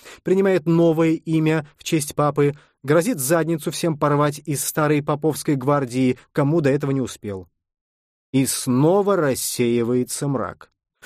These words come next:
Ну, тут уж последний дурак поймёт. И фараон понял. Хватит. Наигрались.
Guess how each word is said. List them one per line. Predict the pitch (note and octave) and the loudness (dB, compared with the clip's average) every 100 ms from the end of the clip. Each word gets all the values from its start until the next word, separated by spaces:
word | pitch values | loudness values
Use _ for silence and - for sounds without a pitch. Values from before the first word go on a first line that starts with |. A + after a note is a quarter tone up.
| - - | -18 -2
Ну, | C3+ G#3 A#3 _ _ - | 2 2 0 _ _ -4
тут | - | -2
уж | F3 | 0
последний | C3 - C3 C#3+ | -2 0 0 0
дурак | C3 C3 G#2 F2+ | 2 0 0 -4
поймёт. | G#2+ G2 G2 - _ _ _ _ - | -10 -8 -10 -14 _ _ _ _ -4
И | G3+ | -2
фараон | - A#3 G3 C3 C#3 | 0 0 2 0 -2
понял. | G#2 F#2+ E2 - _ _ _ _ _ - | -6 -10 -12 -18 _ _ _ _ _ -2
Хватит. | C#3+ A#2+ - _ _ _ _ _ _ _ _ - | 0 0 -6 _ _ _ _ _ _ _ _ -2
Наигрались. | C3+ F3 C3 G#2 - - | 2 2 2 -4 -8 -20